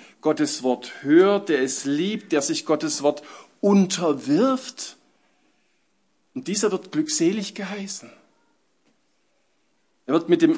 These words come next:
lebendigen, diesem fruchttragenden Baum verglichen. Wir kommen da noch drauf zurück. Und das erinnert uns ja auch an diesen zentralen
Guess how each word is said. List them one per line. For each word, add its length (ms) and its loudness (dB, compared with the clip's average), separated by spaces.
lebendigen, 640 2
diesem 240 -2
fruchttragenden 720 -2
Baum 220 2
verglichen. 360 -2
Wir 80 0
kommen 240 -2
da 80 2
noch 200 0
drauf 260 -2
zurück. 400 -4
Und 580 -20
das 140 -2
erinnert 240 4
uns 160 0
ja 120 4
auch 100 2
an 80 0
diesen 240 -2
zentralen 1040 0